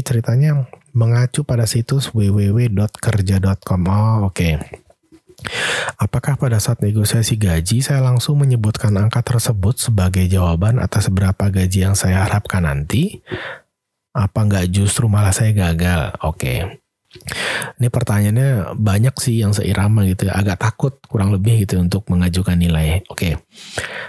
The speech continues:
Jawaban saya gini. Hitungan penghasilan per bulan yang saya sampaikan itu sangat berguna sebetulnya untuk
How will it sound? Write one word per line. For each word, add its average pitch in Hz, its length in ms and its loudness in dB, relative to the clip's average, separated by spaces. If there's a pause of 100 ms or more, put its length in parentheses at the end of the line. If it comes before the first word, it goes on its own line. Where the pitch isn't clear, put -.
(140)
Jawaban 110 320 2
saya 127 80 2
gini. 95 240 2 (640)
Hitungan 139 560 0
penghasilan 117 480 2
per 110 160 0
bulan 101 560 2
yang 101 240 2
saya 101 160 0
sampaikan 104 480 2
itu 101 240 0
sangat 117 320 0
berguna 117 480 2
sebetulnya 104 480 0
untuk 104 240 0